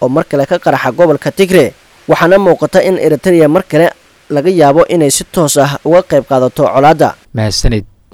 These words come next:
Speaker 2: Cali Yare. Siyaasiyiinta murtadiinta mucaaradka ah ayaa mar kale eedayn kulul u jeediyey madaxa kooxda riddada Soomaaliya.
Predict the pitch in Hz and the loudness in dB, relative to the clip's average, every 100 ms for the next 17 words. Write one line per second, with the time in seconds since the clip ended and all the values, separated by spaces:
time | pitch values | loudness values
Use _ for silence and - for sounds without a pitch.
0 | - 104 104 113 104 90 90 _ _ _ | -8 -4 -2 -2 -2 -6 -12 _ _ _
1 | - 123 107 98 120 143 - 131 120 - | -12 -4 -4 -4 -6 -2 -2 -2 -4 -4
2 | 117 127 - 127 117 113 127 120 120 117 | -2 -4 -2 -2 0 0 0 -2 -4 -2
3 | 123 120 117 110 123 127 - 120 123 - | -2 -2 -4 -2 -4 -6 -6 -4 -4 -6
4 | - 110 101 113 123 - 117 110 127 117 | -10 -8 -6 -4 -6 -8 -8 -6 -6 -6
5 | 117 107 110 113 120 127 - _ _ 127 | -4 -2 -2 0 0 -4 -8 _ _ -6
6 | 135 117 - 110 - 123 - 110 107 110 | -4 -4 -4 -8 -4 -4 -2 -6 -4 -6
7 | 104 - 110 101 92 92 110 113 | -6 -4 -6 -6 -6 -4 0 0